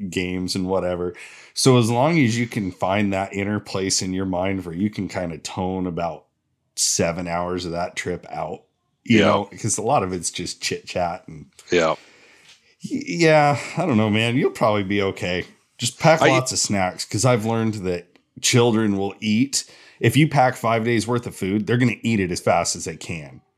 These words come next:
Speaker 2: For sure.
Speaker 1: The last day of the trip, we're always down to, like, bare minimum on
Speaker 2: Yep.
Speaker 1: snacks, no matter
Speaker 2: Or
Speaker 1: how much we pack.
Speaker 2: stopping at every gas station to add to it. Yeah.
Speaker 1: Oh, God.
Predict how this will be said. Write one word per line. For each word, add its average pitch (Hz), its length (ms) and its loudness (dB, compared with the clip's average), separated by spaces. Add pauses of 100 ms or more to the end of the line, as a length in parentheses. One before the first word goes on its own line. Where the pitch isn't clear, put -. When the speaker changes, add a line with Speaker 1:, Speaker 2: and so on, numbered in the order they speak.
(140)
Speaker 2:
For - 180 -2
sure. 87 240 2
Speaker 1:
The 113 60 8
last 131 320 4
day 135 100 4
of 113 80 4
the 104 40 2
trip, 104 320 -2
we're 113 140 2
always 101 280 2
down 92 260 -2
to, 90 40 -2
like, 85 400 -6
bare 90 240 0
minimum 85 420 -4
on 82 140 -6
Speaker 2:
Yep. 82 60 -6
Speaker 1:
snacks, - 680 0
no 104 140 6
matter 95 240 0
Speaker 2:
Or 107 160 4
Speaker 1:
how 90 60 -6
much 92 280 -8
we 110 100 -12
pack. - 160 -6
Speaker 2:
stopping 131 420 6
at 113 120 2
every 110 240 2
gas 113 380 2
station 107 440 0
to 80 180 -2 (520)
add 107 300 2
to 95 180 2
it. 92 200 -2
Yeah. 90 260 -2 (220)
Speaker 1:
Oh, - 320 -12 (100)
God. 69 380 -14